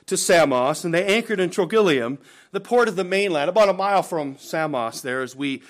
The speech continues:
understand that. And then verse fifteen tells us the next day they sailed to Miletus, which was a large port at the mouth, if you will, of the Meander River. And it's, this is an important spot as we are there. It's here, as they arrive in Miletus, at this port,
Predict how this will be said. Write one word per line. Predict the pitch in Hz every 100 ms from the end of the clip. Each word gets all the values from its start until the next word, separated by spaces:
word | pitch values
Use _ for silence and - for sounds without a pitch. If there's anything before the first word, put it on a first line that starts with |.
| - - _
understand | 127 117 - 139 139 127
that. | 110 117
And |
then | 185 185
verse | 190 190
fifteen | 202 190 214 202
tells | 175 165 160
us | 147
the | 175
next | 202 -
day | 175
they | 180
sailed | - 151 156
to | 185
Miletus, | 175 208 269 226 - - _ _ _ _
which | 185
was | 208 180
a |
large | 160 190 214 226 -
port | 190 170 165
at | 165 165
the |
mouth, | 165 175 156 147 147 - - -
if | 151 165
you |
will, | 160 175 160
of | 139
the | 156
Meander | 151 156 175 208 175 147
River. | 147 196 175 127 - _ - - -
And | 156
it's, | 190 233
this | 254
is | 233
an | 214
important | 196 - 233 262 214
spot | 175 - - 190 156 135
as | 135
we | 185 202 180 - _
are | - 170
there. | 170 190 160
It's | 156 -
here, | - 302 233 165 170
as | 165 160
they | 196
arrive | 190 185 202 262 247 185
in | 185 175
Miletus, | 165 147 185 127 80 - _ _ _ _ _
at | 147 151
this | 180 -
port, | - - 233 220 160 -